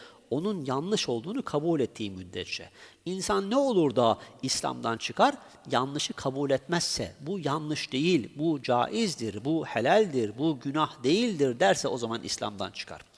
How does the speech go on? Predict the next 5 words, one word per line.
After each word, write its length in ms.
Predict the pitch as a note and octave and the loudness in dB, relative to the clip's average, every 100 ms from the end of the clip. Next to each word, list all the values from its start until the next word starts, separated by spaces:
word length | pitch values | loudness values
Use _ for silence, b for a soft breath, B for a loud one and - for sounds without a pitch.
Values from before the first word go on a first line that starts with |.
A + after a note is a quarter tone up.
| B B B C3 | B B B 0
Dolayısıyla 680 | C3 E3 - C4 G3 F2 B B - | 2 2 0 0 0 0 B B -6
bir 120 | A3 | -4
kişi 240 | G#3 D#3+ D3+ | -4 -6 -6
intihar 380 | C#3 C#3+ D#3+ F3 | -6 0 2 2
etse, 380 | - - D#3 | 0 0 -2